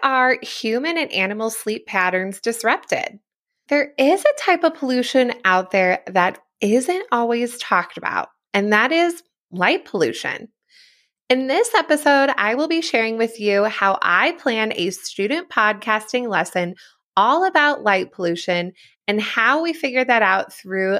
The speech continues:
the engineering design process. In this lesson, students will explore what light pollution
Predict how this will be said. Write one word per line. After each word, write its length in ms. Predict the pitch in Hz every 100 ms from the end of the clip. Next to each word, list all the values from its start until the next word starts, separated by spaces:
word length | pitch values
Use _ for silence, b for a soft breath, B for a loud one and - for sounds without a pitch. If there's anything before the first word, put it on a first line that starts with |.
| -
the 180 | 190 -
engineering 640 | 175 175 170 165 165 160
design 400 | 165 156 143 147
process. 760 | - 120 147 - - - - - _ _ _ _ _
In 240 | 240 247 240
this 260 | 277 392
lesson, 540 | 339 277 277 262 254 247
students 500 | - - 233 262 294
will 120 | 285 262
explore 600 | 254 - 202 202 202 196
what 400 | 190 220 339 269
light 240 | 254 -
pollution 540 | - 202 196 - 190